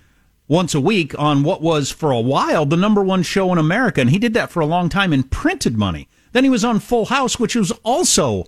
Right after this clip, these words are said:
not very funny, and printed money. <laughs>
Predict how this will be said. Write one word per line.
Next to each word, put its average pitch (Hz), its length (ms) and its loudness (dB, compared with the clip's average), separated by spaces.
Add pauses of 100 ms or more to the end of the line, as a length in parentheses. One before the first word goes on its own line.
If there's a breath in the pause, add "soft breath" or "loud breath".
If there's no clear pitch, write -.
(680)
not 131 340 2
very 113 300 0
funny, 107 500 -2
and 143 220 0
printed 214 440 0
money. 101 360 0
<laughs> - 40 -2